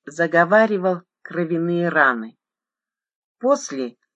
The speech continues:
он присадил палец на прежнее место, прикрутил льняными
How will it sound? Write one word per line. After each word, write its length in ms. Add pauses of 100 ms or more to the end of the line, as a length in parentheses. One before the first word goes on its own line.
(280)
он 260
присадил 640
палец 560
на 160
прежнее 640
место, 580 (480)
прикрутил 800 (240)
льняными 1000